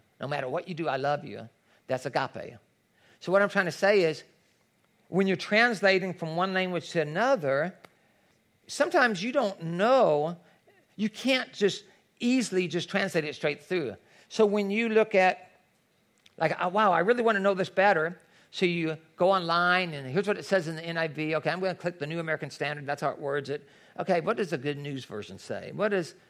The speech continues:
the Word say? And you s-, look at these different versions,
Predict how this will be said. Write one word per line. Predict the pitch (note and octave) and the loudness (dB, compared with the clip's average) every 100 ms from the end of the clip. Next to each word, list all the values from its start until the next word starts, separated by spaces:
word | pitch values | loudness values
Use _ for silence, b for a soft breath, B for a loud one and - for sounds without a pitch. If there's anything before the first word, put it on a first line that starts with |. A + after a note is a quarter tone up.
| _ | _
the | C#3 | -8
Word | A#2+ C3+ C3 | -6 -6 -6
say? | B2+ A2+ b - | -6 -8 b -6
And | F#3+ | -2
you | G3 | -2
s-, | F3+ - - | -4 -10 -2
look | G#3 | 0
at | A3+ | 0
these | F#3 E3 | -2 -2
different | G3+ F3+ | -2 -2
versions, | D#3 F#3+ F#3 E3+ - | -2 -2 -2 -6 -10